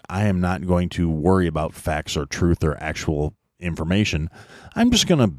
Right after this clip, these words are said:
sit up here on my little soapbox and tell you how fucking wrong you are." And God forbid someone questions you. Or, now,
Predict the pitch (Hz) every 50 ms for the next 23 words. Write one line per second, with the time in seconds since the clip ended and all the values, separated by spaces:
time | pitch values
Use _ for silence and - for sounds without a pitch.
0 | - - - - 131 123 120 117 - - 101 107 107 104 98 92 92 95 92 90
1 | 87 85 - - 95 87 85 - 82 82 82 - - 78 76 - - 110 104 98
2 | 92 87 90 92 80 - 76 69 85 95 - - - 107 - - 98 87 80 82
3 | 98 110 110 104 104 110 139 165 170 120 85 76 71 71 - - _ _ _ _
4 | _ _ _ _ - - - _ - - 95 98 95 95 92 90 73 - _ _
5 | _ _ _ _ _ _ _ _ - 101 117 127 120 120 113 92 113 113 107 98
6 | 92 - 110 104 101 98 87 - - 95 98 - - 92 87 82 92 92 90 90
7 | 87 120 135 139 131